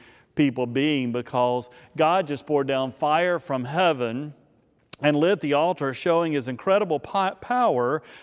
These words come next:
And then Jezebel makes a threat, and Elijah just seems to forget this God that's on his side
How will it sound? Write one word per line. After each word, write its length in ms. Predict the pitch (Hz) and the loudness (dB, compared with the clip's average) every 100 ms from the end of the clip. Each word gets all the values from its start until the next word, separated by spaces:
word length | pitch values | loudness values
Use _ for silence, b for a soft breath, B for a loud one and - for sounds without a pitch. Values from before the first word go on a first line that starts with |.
| - | -2
And 180 | 151 151 | -2 2
then 260 | 165 156 | 2 2
Jezebel 680 | 131 190 240 175 143 147 143 | 0 0 0 -2 0 2 2
makes 300 | 143 151 - | 0 -4 -6
a 80 | 139 | -8
threat, 540 | - 220 196 160 156 | -2 2 4 4 2
and 140 | 139 143 | -4 0
Elijah 540 | 151 175 226 247 214 | 2 2 0 0 -2
just 240 | 196 185 | 0 -2
seems 260 | - 202 202 | 0 -2 -2
to 140 | - 143 | -2 -2
forget 500 | 135 120 175 254 160 | -2 2 2 2 -2
this 220 | 143 127 | -4 -2
God 400 | 131 156 202 185 | 0 2 2 0
that's 160 | 151 | -2
on 160 | 170 170 | 0 0
his 140 | 160 | -2
side 520 | - - 262 233 170 | -4 -4 0 2 0